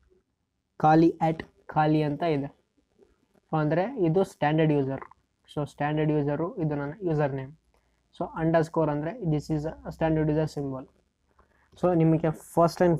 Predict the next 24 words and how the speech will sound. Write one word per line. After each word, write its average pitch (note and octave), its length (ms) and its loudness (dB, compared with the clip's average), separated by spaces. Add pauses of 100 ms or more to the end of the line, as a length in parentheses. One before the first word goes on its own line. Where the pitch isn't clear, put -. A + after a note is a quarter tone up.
(100)
foremost D#3+ 460 2 (100)
command D3 360 0
ಬಂದು D#3 240 2 (1200)
ಐ - 20 6 (160)
F E3 100 -8 (680)
config D3 720 0 (120)
ಅಂದ್ರೆ D3+ 240 0
ನಿಮ್ಮ D3+ 200 2
ಒಂದು D3+ 120 0 (100)
ನೆಟ್ವರ್ಕನ್ನು D3+ 500 -2 (160)
check D3 240 -2
ಮಾಡೋದಕ್ಕೆ D3 400 -2 (260)
ಯೂಸ್ D3+ 200 2
ಆಗುತ್ತೆ. C#3 280 -6 (180)
ಕಾನ್ D3 200 -4 (2000)
ಎಫ್ D#3+ 200 0
ಐ - 100 6
ಜಿ F3 80 6 (120)
ಫಿಗ್. D#3 240 0 (480)
So, - 40 -6 (100)
ನೋಡ್ಬೋದು E3+ 320 2 (140)
bash D3 200 2 (140)
command D#3+ 300 6
is D3 60 4